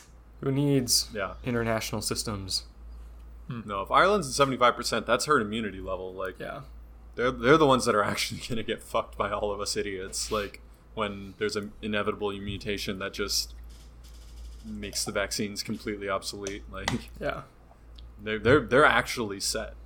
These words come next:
Speaker 2: Like, they're, they're good to go, man. Seventy-five percent, that's well over the threshold.
Speaker 3: Huh.
Speaker 2: So, you know,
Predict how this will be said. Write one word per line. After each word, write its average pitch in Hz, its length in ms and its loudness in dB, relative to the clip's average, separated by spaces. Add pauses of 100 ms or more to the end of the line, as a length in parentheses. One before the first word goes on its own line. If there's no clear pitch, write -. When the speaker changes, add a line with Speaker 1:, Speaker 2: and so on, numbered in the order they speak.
(160)
Speaker 2:
Like, 101 180 -10
they're, 110 300 2
they're 113 140 -4
good 117 280 -6
to - 80 -4
go, 107 260 -2
man. 98 320 -8
Seventy-five 104 460 -2
percent, 107 340 -4 (560)
that's - 360 -6
well 107 200 2
over 101 200 0
the 95 100 -8
threshold. 98 500 -4 (2250)
Speaker 3:
Huh. 240 120 -4 (160)
Speaker 2:
So, - 320 -12 (2250)
you 110 160 -4
know, 139 300 2